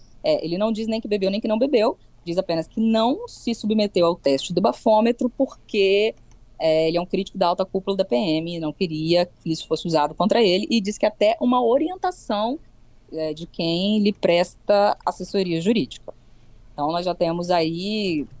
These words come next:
ao menos, duas perguntas sem resposta, né? Quem pegou esse carro pra dirigir, pra,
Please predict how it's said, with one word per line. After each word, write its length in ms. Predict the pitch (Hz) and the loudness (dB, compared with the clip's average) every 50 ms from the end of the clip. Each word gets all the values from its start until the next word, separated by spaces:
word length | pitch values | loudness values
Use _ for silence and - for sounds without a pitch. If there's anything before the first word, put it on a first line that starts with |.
| - - | -14 -2
ao 180 | - 170 170 | 0 0 2
menos, 320 | 170 170 170 175 180 180 160 | 2 2 0 0 -2 -4 -2
duas 420 | 156 175 190 226 254 277 - - - - - - | 0 2 2 4 2 2 0 -8 -18 -20 -12 -2
perguntas 580 | - 233 233 202 185 170 175 185 214 - 240 226 | 0 0 0 0 -2 0 0 0 2 0 0 -2
sem 260 | - - - - 196 | -4 -4 -2 0 2
resposta, 540 | 196 240 247 - - 139 127 - - - - | 2 0 0 2 2 2 2 0 -2 -6 -2
né? 260 | 147 175 220 226 226 - - - | -2 0 0 -2 -4 -8 -6 -2
Quem 240 | - 170 196 247 254 | 0 0 2 0 0
pegou 260 | - 226 208 170 165 | 0 -2 0 2 0
esse 160 | 170 - 175 | 0 -2 -6
carro 240 | - - 160 151 156 | -4 -2 -2 -2 -2
pra 140 | - 165 160 | -4 -6 -6
dirigir, 240 | 160 156 151 147 | -4 -6 -6 -2
pra, 140 | - 151 156 | -2 -2 -2